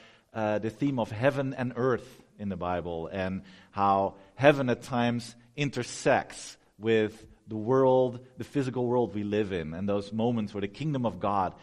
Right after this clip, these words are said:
can be seen. And then last week he talked about the covenant, the covenant that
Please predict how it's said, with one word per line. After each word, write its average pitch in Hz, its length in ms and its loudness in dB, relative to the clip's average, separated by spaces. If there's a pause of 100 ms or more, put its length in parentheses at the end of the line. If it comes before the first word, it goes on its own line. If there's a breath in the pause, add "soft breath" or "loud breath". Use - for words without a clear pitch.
(300 loud breath)
can 107 160 -2
be 101 140 -2
seen. 87 440 -6 (320 loud breath)
And 107 80 -4
then 117 140 0
last 123 280 2
week 123 140 -4
he 117 80 -6
talked 113 320 -2
about 98 380 0
the 104 80 -8
covenant, 101 580 -6
the 85 60 -14
covenant 98 420 -4
that 90 220 -2